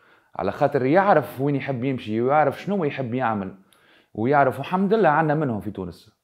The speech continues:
لي ميوزيسيان هذوما، وباش يقعدوا، وباش يكملوا. وهذاك هو صحيح، الآخرين كيما نقولوا نحنا الكلهم، ما غير ذكر أسماء، افيمير.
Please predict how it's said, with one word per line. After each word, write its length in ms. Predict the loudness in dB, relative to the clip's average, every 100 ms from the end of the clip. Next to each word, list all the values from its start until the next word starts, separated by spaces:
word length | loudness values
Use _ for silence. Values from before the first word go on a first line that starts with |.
| -8
لي 100 | -6
ميوزيسيان 420 | -6 -6 -8 -6
هذوما، 400 | -4 -6 -8 -12 -6
وباش 300 | -4 -4 -4
يقعدوا، 360 | 0 0 0 -6 -8
وباش 320 | -8 -8 -8
يكملوا. 460 | -4 0 0 -2 -6 -12 _ _ _
وهذاك 420 | -4 0 0 0
هو 160 | 2 0
صحيح، 300 | 0 -2 -2
الآخرين 400 | -2 -4 -4 -4
كيما 200 | -6 -8
نقولوا 240 | -6 -6
نحنا 240 | -6 -6 -8
الكلهم، 460 | -4 -4 -2 -6 -10 _ _ _ _ -8
ما 160 | -4
غير 180 | -2 0
ذكر 320 | 0 0 0
أسماء، 400 | -2 -4 -8 -10 _ _ _ _ _ _ -4
افيمير. 500 | -2 0 -2 -4 -8